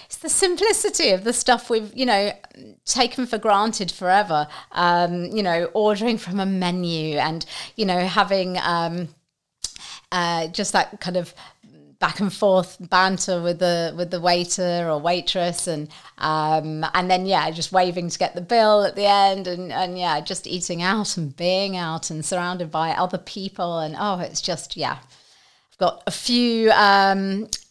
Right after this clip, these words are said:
yeah, bookings over the next few weeks, which I'm really excited about, but taking, my boys are on half term still, so taking them out for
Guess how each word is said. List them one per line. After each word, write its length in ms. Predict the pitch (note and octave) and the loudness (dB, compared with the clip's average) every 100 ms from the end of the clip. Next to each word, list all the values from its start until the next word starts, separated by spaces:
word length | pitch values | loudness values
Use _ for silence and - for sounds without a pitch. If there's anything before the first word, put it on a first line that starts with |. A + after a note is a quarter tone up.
| - | -10
yeah, 260 | G#3 F3+ | -4 -2
bookings 560 | D#3+ G#3 G#3 G#3+ G#3+ G3+ | -2 -4 -2 -2 -2 2
over 240 | G#3 F#3+ | 2 2
the 100 | G3 | 0
next 280 | G#3 G3+ - | 0 0 -2
few 240 | - B3 A#3 | -2 -2 2
weeks, 420 | C#4 G#4+ - - | 4 2 0 -4
which 160 | A#3 | 0
I'm 160 | B3 A#3+ | 2 2
really 280 | B3+ B3 A#3 | 2 4 2
excited 500 | A3+ B3 A3+ A3 A#3 | 2 2 4 2 0
about, 340 | A3 A#3 D4 | 4 6 6
but 200 | - G3+ | 4 0
taking, 520 | - A3 A3 G#3+ G#3+ G3 | 2 -2 0 -2 -2 0
my 140 | F#3+ | 0
boys 320 | G3 G3+ G3 | 2 0 0
are 80 | F#3+ | -4
on 120 | F3+ | -4
half 320 | F3+ F#3 F3 | -2 -2 -2
term 340 | - F3+ F3 E3+ | -2 -2 -2 -4
still, 340 | - E3 F3 | -2 0 0
so 220 | F3 E3 | -2 -4
taking 340 | E3 F#3+ F3+ F3+ | -2 -4 -6 -6
them 220 | F3 E3 | -6 -4
out 200 | D#3 - | -4 -4
for 220 | - D#3 | -2 -2